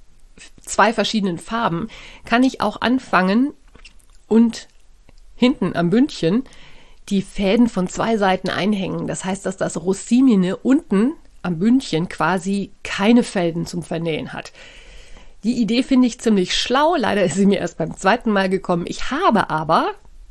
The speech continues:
die sind ja auch schon fertig, alle Fäden vernäht. Ich bin ganz, ganz stolz auf mich, dass ich das schon erledigt habe. Im Gegensatz zu den Estonian Star Socks, die liegen hier immer noch unvernäht rum.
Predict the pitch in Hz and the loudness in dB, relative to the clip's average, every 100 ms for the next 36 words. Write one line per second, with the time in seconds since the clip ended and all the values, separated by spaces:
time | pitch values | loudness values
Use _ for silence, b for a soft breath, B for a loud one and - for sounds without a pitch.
0 | - 180 160 196 156 - - 170 - 220 | -8 -4 0 0 -2 -4 -6 -8 -4 -4
1 | 240 165 226 - B B B B B - | -4 -6 -6 -8 B B B B B -20
2 | - - 196 - 190 202 - 220 175 147 | -8 -2 0 2 0 -2 -4 -2 -2 -6
3 | - - 160 165 208 254 - - 175 202 | -10 -10 -10 -6 -4 -4 -6 -4 -4 -4
4 | - 180 160 156 165 180 170 - - 185 | -4 -2 -2 -4 -8 -8 -10 -12 -16 -12
5 | - 240 - 247 247 208 165 - - 165 | -4 -4 -4 -6 -4 -2 -2 -4 -10 -10
6 | - - 185 180 196 185 185 180 - - | -12 -10 -6 -4 -4 -4 -4 -6 -10 -8
7 | 175 180 - - - 196 185 180 165 - | -4 -4 -6 -10 -4 -2 -2 -4 -6 -4
8 | 190 190 - - - 190 170 175 190 170 | -4 -6 -10 -12 -10 -8 -8 -6 -4 -2
9 | - 220 254 147 - - 170 - - - | -2 0 -2 -4 -8 -8 -8 -8 -10 -10
10 | - - 123 123 | -10 -14 -10 -8